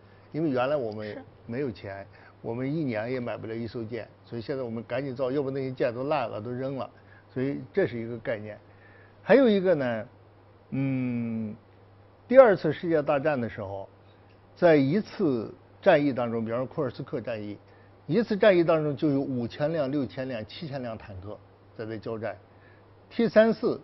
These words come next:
Speaker 1: 这一型坦克，包括这一型坦克基础上，呃，派生的自行火炮，就生产了十万辆。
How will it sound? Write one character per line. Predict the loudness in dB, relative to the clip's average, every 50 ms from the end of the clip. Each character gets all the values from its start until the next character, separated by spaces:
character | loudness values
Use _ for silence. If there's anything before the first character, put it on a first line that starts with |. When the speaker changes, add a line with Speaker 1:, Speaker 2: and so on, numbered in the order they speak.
| -12 -2
Speaker 1:
这 | 2 4 4
一 | 4
型 | 4 0 -4 -6
坦 | -6 -8 -10 -10 -8
克， | -6 -6 -4 -4 -4 -6 -10 -20 -20 -20 -20 -20 -20 -16 4 8
包 | 8 10 10
括 | 8 6 2 2 2
这 | 2 2 2
一 | 2 2
型 | 0 -2 -2 -4
坦 | -6 -6 -6 -6
克 | -4 -6 -6
基 | -6 -4 -4 -4
础 | -4 -4 -6 -6
上， | -6 -6 -8 -8 -10 -12 -18 -20 -20 -20 -20 -20 -20 -12 -8
呃， | -6 -6 -6 -6
派 | -2 0 0 0 2
生 | 0 -2 -4 -2
的 | -4
自 | -4 -2 -2 -2
行 | -2 -2 -4
火 | -4 -6 -8
炮， | -4 -2 -2 -2 -2 -4 -8 -20 -20 -20 -20 -20 -20 -20 -20 -20 -20 -20 -20 -20 -4
就 | 2 4 8 8 10 8 8 6 4 2 0 -2 -4
生 | -6 -8 -2 2 2 4 4 2 0
产 | -2 -4 -6 -6 -6
了 | -6 -8 -8
十 | -6 -8 -6 -4 -2 0 0
万 | 2 2 0 0
辆。 | -4 -6 -8